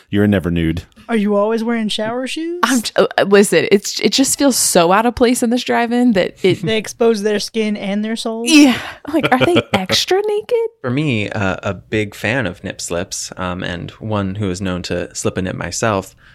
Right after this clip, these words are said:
Speaker 4: uh, this was hard. So I ultimately decided that the angry princess from Thirteen Ghosts did not necessarily need to have her stabbed, ghostly, necrotic boobs in my face.
Speaker 3: Y-, you're not wrong.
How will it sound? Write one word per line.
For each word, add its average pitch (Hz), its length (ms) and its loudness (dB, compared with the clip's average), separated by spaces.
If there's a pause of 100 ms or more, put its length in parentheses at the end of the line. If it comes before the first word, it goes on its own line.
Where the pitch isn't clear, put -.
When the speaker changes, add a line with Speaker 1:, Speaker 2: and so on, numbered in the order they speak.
(120)
Speaker 4:
uh, 95 160 0
this 117 160 -4
was 233 100 -4
hard. 139 400 0 (380)
So 107 340 2
I 113 220 -2
ultimately 143 440 -2
decided 95 460 -2
that - 260 -4
the 98 160 -4
angry 104 260 -2
princess 101 540 -4
from 95 200 -4
Thirteen 98 360 -4
Ghosts 113 500 -4
did 117 180 -4
not 135 200 -2
necessarily 131 480 -2
need 131 300 -2
to 117 60 -4
have 98 300 -2
her 95 140 -4
stabbed, 87 520 -4
ghostly, 90 420 -4
necrotic 90 540 -6
boobs 110 500 0
in 95 180 -8
my 87 120 -8
face. - 400 -8
Speaker 3:
Y-, 175 180 -12
you're 160 200 -8
not 165 180 -8
wrong. - 320 -14